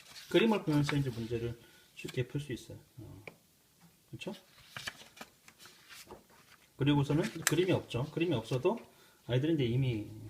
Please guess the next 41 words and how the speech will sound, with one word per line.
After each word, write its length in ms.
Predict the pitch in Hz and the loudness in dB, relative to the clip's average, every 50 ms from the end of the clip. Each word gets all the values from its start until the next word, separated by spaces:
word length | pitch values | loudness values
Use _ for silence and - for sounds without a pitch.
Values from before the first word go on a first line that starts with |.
| - - | -14 -8
그림으로 680 | - 135 135 143 139 123 110 107 101 98 95 95 - - - _ _ - | -4 -2 0 0 0 -2 -2 -4 -6 -6 -8 -10 -14 -20 -20 _ _ -4
훈련이 300 | 160 156 156 143 127 110 | -2 2 2 2 2 2
됐든지 560 | 110 110 - - - 120 104 101 - 160 170 | 0 -4 -4 -2 -2 -2 -2 0 -2 -2 -2
아니면, 420 | 131 113 113 117 120 151 190 - - - - - - _ _ _ _ | -2 -2 -4 -2 0 0 -2 -2 -4 -14 -20 -20 -20 _ _ _ _
어, 200 | - - - - - | -16 -16 -16 -10 -8
빼기가 440 | 170 180 180 175 165 165 156 139 127 | -6 -6 -6 -6 -6 -2 0 0 0
이제 440 | 117 - - 107 98 95 92 90 - | 0 -2 -6 -8 -6 -6 -8 -10 -10
그렇게 240 | - - 131 - - | -10 -10 0 4 6
어렵진 280 | 110 127 147 147 - 143 | 6 6 6 4 2 0
않으니까 420 | 113 101 104 104 101 - - 107 | 2 2 0 -2 -4 -6 -8 -8
단순한 400 | - - 110 107 - 127 117 110 | -6 -4 -4 -2 0 0 0 0
것들은 300 | 98 92 - 123 135 160 | 0 -2 -4 -4 -6 -6
삼에서 560 | 160 - 135 127 127 127 143 160 180 185 - - - | -6 -4 -2 -2 0 0 0 0 -2 -4 -6 -14 -12
두 100 | 120 113 | -8 -6
개 200 | 117 117 110 - | -4 -4 -4 -4
빼면 460 | - 135 131 135 160 180 180 123 104 - - _ _ _ _ _ _ - | -2 -2 0 2 0 0 -2 -4 -10 -14 -18 _ _ _ _ _ _ -4
일이 160 | 120 127 120 | 0 0 0
남다. 440 | 104 92 90 - - - 143 165 - - - - _ _ - | 0 -2 -6 -8 -8 -8 -8 -8 -8 -14 -20 -20 _ _ -4
오에서 480 | 113 107 107 104 107 - 156 175 180 - - | -2 -2 -2 -2 -2 -2 -2 -2 -4 -6 -10
두 80 | - 120 | -10 -6
개, 200 | 113 110 110 - - - _ _ - - - | -6 -6 -6 -8 -12 -20 _ _ -20 -6 0
여기 220 | - 190 202 202 | 2 4 4 4
이제 260 | 185 165 143 135 - - | 4 4 4 2 2 0
빼기가, 600 | 208 208 202 - 165 165 170 151 - - - - | 0 0 2 2 2 2 4 4 2 0 -4 -4
어, 80 | 120 131 | 0 2
연속해서 480 | 143 170 180 175 165 - - 127 113 107 - - - - - - | 4 4 4 2 0 0 -2 -4 -4 -4 -8 -14 -20 -20 -10 -2
빼기를 300 | - 220 233 220 190 190 | 0 2 2 2 2 0
한 140 | - 226 226 | 0 0 0
번 140 | 233 240 233 | 0 2 2
할 100 | 208 190 | 0 0
수 120 | 190 - 185 | 0 -2 -2
있는 180 | 156 147 151 | -2 0 0
게 60 | 147 139 | 0 0
아니고 220 | 131 139 165 165 | 0 -2 -2 0
여-, 180 | 131 131 139 - | 0 0 0 0
여러 180 | 143 165 185 175 | 2 2 2 2
번 120 | 165 165 | 0 0
할 120 | 143 160 156 | -2 -2 -4
수 120 | - - | -2 -2
있는 160 | 127 117 117 | -2 0 -2
거죠. 360 | 107 98 92 - 147 170 - | -2 -6 -6 -6 -6 -8 -8